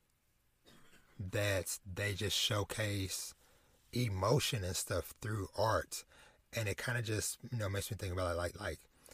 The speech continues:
even though it's not exactly the same, but just, like, how, you know, I might be super excited to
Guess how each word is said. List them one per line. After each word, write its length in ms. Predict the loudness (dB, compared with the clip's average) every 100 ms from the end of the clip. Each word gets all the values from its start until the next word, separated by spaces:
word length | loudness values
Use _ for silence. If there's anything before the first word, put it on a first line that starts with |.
| -18 0
even 220 | 2 4
though 100 | 2
it's 160 | 0 0
not 100 | -2
exactly 400 | 0 -2 -2 -4
the 80 | -4
same, 340 | -2 -2 -4
but 120 | -4
just, 160 | -4 -4
like, 160 | -4
how, 380 | -2 0 0 -2 -8 -20 -20 _ _
you 160 | -4 -2
know, 80 | 0
I 80 |
might 160 | 0 0
be 80 | 0
super 340 | 2 2 0
excited 560 | -2 0 0 0 -2 -4 -8 -6
to 480 | -2 -2 -2 -2